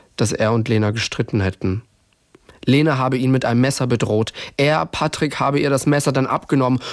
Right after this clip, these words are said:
und damit auf sie eingestochen. Er, der Bruder, habe aber nicht mehr genauer nachgefragt, was da eigentlich passiert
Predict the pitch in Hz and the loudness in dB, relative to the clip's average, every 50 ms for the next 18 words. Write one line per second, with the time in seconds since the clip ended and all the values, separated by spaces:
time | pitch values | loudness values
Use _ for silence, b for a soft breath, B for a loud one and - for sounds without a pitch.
0 | B B - 147 127 - 147 127 139 147 147 - 139 135 127 - - 143 131 117 | B B 0 0 2 2 0 0 2 0 0 0 -2 -2 -2 -2 -2 -2 0 0
1 | 139 147 139 127 - - - 120 101 - - 101 101 101 117 - _ _ _ _ | 0 0 0 -2 -2 -2 -2 -2 -2 -2 -4 -4 -4 -4 -6 -10 _ _ _ _
2 | _ _ B B B B B B B B B B B B B B B B B _ | _ _ B B B B B B B B B B B B B B B B B _
3 | _ - 117 131 151 143 127 123 120 127 131 156 151 139 127 123 131 139 - - | _ 0 2 2 2 2 0 0 2 2 4 4 4 4 4 2 2 0 -2 -6
4 | _ - 117 117 120 131 139 127 - 123 123 120 120 127 139 135 - 151 131 120 | _ -6 -2 0 0 2 2 2 2 2 0 2 2 2 2 2 2 2 2 2
5 | 123 120 117 120 127 120 120 117 123 131 - - 135 - - 123 120 - - 127 | 2 2 2 2 2 2 2 2 0 -2 -2 -4 -4 -2 0 -2 -2 0 0 -2
6 | 127 - - 127 92 127 131 123 - - - - - - - 147 135 131 - | -2 0 -2 -2 -2 -2 -2 -4 -4 -4 -4 -4 -4 -2 0 0 0 0 -2